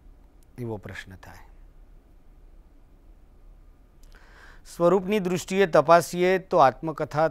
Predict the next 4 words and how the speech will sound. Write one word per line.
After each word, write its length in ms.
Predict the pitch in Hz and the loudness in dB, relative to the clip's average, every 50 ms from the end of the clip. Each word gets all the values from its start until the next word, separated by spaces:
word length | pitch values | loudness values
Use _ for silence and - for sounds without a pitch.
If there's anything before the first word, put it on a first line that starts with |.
| - - | -4 -6
તો 80 | 165 170 170 | -6 -6 -6
પોતાની 480 | 165 - - 135 120 - 135 131 131 120 | -8 -10 -12 -12 -8 -6 -6 -6 -6 -8
સિદ્ધિઓનું 760 | - - 127 110 107 107 123 131 139 135 135 135 147 147 170 175 175 - _ - - - - - - - - _ - - - - - - - - - - - - - - - - - _ - - - - - - - - - - - - - - - - - - - - - - _ _ - - - 147 156 | -10 -12 -12 -12 -10 -10 -8 -6 -6 -6 -6 -8 -10 -12 -14 -18 -20 -20 _ -20 -20 -20 -20 -20 -20 -20 -20 _ -20 -20 -20 -20 -20 -20 -20 -20 -20 -20 -20 -20 -20 -20 -20 -20 -20 _ -20 -20 -20 -20 -20 -20 -20 -20 -20 -20 -20 -20 -20 -20 -20 -20 -20 -20 -20 -20 -20 -20 _ _ -20 -14 -6 -4 -4
અને 180 | 170 175 139 | -2 -2 -4